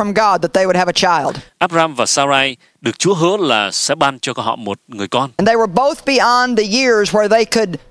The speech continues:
Speaker 1: normally bear children.
Speaker 2: Và cả hai người đều đã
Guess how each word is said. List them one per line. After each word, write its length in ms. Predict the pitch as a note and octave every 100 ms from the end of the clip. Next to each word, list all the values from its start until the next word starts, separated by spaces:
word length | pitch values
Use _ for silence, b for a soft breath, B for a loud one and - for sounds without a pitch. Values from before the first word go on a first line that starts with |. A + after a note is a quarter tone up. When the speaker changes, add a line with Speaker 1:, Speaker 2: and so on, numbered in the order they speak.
| - -
Speaker 1:
normally 480 | G3+ C4 A#3+ G#3+
bear 200 | G3+ G#3+ G#3
children. 440 | - G#3+ E3 C3+ B2+ - _ -
Speaker 2:
Và 100 | A#2
cả 140 | A2 A2+
hai 160 | E3
người 300 | F3 C3 A2+
đều 180 | A2+ A2
đã 100 | A2+